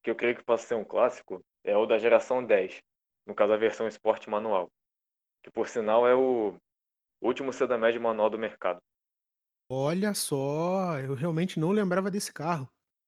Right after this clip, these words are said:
Speaker 2: Bom, realmente eu não, não sou muito fã de Honda, então <laughs> eu vou ter que deixar o meu crédito. Mas, cara, boa escolha, de verdade, porque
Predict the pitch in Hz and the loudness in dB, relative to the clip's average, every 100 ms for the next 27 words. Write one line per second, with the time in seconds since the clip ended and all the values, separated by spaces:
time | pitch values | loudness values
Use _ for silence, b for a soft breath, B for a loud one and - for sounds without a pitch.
0 | _ 147 120 131 143 151 - 156 147 143 | _ -8 -6 -6 -4 -6 -6 -6 -6 -6
1 | 135 131 135 - 127 131 - 127 120 113 | -6 -6 -4 -4 -4 -4 -6 -4 -4 -4
2 | 127 135 120 - 120 117 120 127 135 135 | -4 -4 -6 -8 -8 -6 -4 -2 -2 -4
3 | 139 135 127 135 135 b b b _ - | -6 -6 -4 -4 -6 b b b _ -2
4 | 139 143 - 131 127 - 135 135 - 202 | 2 2 0 -2 -2 -4 -2 -4 0 4
5 | 165 143 123 135 190 185 - 139 151 143 | 4 2 0 4 4 2 -2 -2 -2 -2
6 | 170 170 127 127 156 170 _ _ _ 131 | -2 -2 -2 -4 -6 -8 _ _ _ -16
7 | - 156 147 147 | -10 -4 0 -2